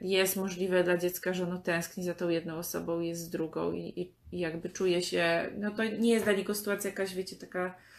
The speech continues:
dramatyczna i, i traumatyczna, to jednak to tęsknienie się z, z ust dziecka, małego dziecka zwłaszcza,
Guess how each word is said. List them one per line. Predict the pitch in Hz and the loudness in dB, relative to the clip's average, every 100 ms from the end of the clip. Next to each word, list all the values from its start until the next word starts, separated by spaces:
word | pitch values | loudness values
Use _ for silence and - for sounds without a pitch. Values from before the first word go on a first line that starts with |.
| - _ | -20 _
dramatyczna | 190 190 185 190 185 175 - 175 170 | -2 0 0 0 -2 -4 -4 -6 -4
i, | 175 - 180 180 | -4 -4 -6 -10
i | 180 | -4
traumatyczna, | 180 170 180 175 175 - 214 269 359 - - - - - | -2 0 -2 -2 -4 0 4 4 4 -6 -20 -20 -20 2
to | |
jednak | 208 220 226 240 226 - _ | 8 10 10 6 6 -6 _
to | 226 214 | 0 0
tęsknienie | 214 240 240 233 233 226 214 | 0 6 8 8 6 4 4
się | 208 | 2
z, | - 185 185 - 185 | 0 -6 -6 -6 2
z | |
ust | 208 208 170 | 4 4 4
dziecka, | - 226 220 - 262 294 370 311 | 10 10 10 2 6 6 4 2
małego | 208 202 220 214 | 2 6 8 8
dziecka | 196 202 - 190 | 8 4 0 -6
zwłaszcza, | 180 180 180 - 262 294 320 | -2 0 0 0 4 4 4